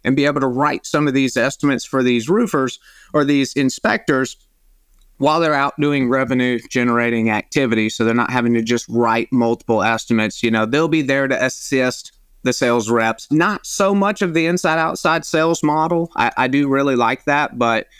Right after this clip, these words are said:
I also believe that your guys that are out in the field that are the face with the client should be the face with the client throughout the whole project. We do a warm introduction to the production department so that they know that they can have conversations with production, but I,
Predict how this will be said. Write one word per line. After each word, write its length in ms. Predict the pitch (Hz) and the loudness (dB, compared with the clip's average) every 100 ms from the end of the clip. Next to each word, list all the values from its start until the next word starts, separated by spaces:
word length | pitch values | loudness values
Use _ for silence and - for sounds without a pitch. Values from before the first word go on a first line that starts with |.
| - - - | -20 -8 0
I 120 | 127 | 2
also 280 | 139 - 131 | 0 0 0
believe 540 | 123 131 127 127 113 | 2 2 2 0 0
that 320 | 120 117 113 | 0 0 -2
your 160 | - 131 | 0 0
guys 360 | 123 123 127 - | 2 0 0 0
that 100 | 123 | 0
are 100 | 123 | 0
out 140 | 120 | 0
in 60 | 117 | 0
the 60 | |
field 380 | - 123 127 127 | 0 0 0 0
that 120 | 117 | 0
are 80 | 117 | 0
the 100 | 110 | -2
face 360 | - 123 123 - | 0 0 0 -4
with 140 | 123 | -4
the 80 | 110 | -4
client 420 | - 123 135 - | 0 0 0 -4
should 180 | - 120 | -4 0
be 100 | 127 | 0
the 80 | 120 | 0
face 340 | 131 127 - | -2 -2 -2
with 80 | 123 | -4
the 80 | 123 | -2
client 380 | 127 127 123 | 0 0 -2
throughout 260 | - 117 - | -2 0 0
the 60 | - | -2
whole 180 | 120 | -2
project. 720 | 113 117 110 127 170 185 - - | 0 0 0 0 0 0 -4 -2
We 180 | 143 160 | 0 0
do 300 | 117 147 165 | 0 2 2
a 80 | 143 | 0
warm 380 | 135 143 156 139 | 0 0 0 0
introduction 720 | 151 143 135 139 - 151 147 - | 0 0 0 -2 -2 -2 0 0
to 120 | 147 | 0
the 120 | 151 | 0
production 520 | 151 143 143 - 147 | -2 0 -2 -2 0
department 640 | 139 - 151 - 165 156 | 0 0 -2 0 -2 -2
so 180 | - 131 | -4 -2
that 200 | 123 117 | 0 0
they 180 | 127 127 | 0 2
know 320 | 123 123 131 | 2 2 0
that 240 | 127 120 120 | 0 -2 0
they 180 | 123 | 0
can 160 | 127 117 | 0 -2
have 340 | 110 117 131 | 0 0 -2
conversations 1040 | - 139 131 110 - 104 123 180 180 175 - | 0 0 0 -2 -2 -2 0 0 0 0 -2
with 220 | 156 165 | -2 -2
production, 440 | 185 175 185 - 170 | 0 0 0 0 0
but 100 | 131 | 0
I, 120 | 131 | -2